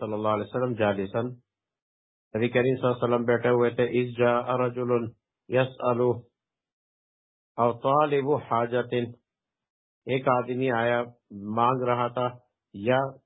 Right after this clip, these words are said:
طالب تھا کسی حاجت کا، اقبل علینا بوجہہ، وہ اپنا چہرہ لے کے ہمارے سامنے آ گیا، فقال اشفعوا، نبی کریم صلی اللہ علیہ وسلم نے فرمایا کہ شفاعت کرو، شفاعت،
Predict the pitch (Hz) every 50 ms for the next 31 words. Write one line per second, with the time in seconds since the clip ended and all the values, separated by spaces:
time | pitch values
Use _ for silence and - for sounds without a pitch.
0 | _ - 113 117 113 117 135 135 127 - 120 120 120 120 120 123 117 110 120 113
1 | 120 120 117 113 117 127 127 123 - - - 101 90 - - _ _ _ _ _
2 | _ _ _ _ _ _ - 135 123 - 120 120 123 120 123 120 120 117 120 123
3 | 123 123 127 127 120 120 117 117 117 120 117 110 101 101 107 107 107 110 110 110
4 | 107 - - _ _ _ _ _ - 120 131 127 120 123 127 135 131 127 127 -
5 | 127 120 117 123 120 120 120 117 123 123 120 120 - 123 120 117 117 - _ _
6 | _ _ _ - 110 104 113 113 123 127 123 127 - 123 123 120 120 120 123 120
7 | 120 120 117 123 123 117 113 117 107 107 - 120 120 127 123 120 123 123 123 131
8 | 127 123 - - - 123 120 120 120 123 120 120 123 123 123 123 123 123 123 117
9 | - - _ _ _ _ _ _ _ _ _ _ _ _ _ _ _ _ _ _
10 | _ _ _ - 107 107 123 123 123 127 120 123 127 120 - 135 120 120 123 123
11 | 123 123 127 127 113 120 123 120 120 123 120 120 120 123 120 - 123 123 127 135
12 | 135 - _ _ _ _ _ _ _ _ _ _ _ _ _ _ _ _ _ _
13 | - - - 113 - 123 123 127 135 135 135 - 123 117 113 110 - - - 107
14 | - - 101 95 95 92 -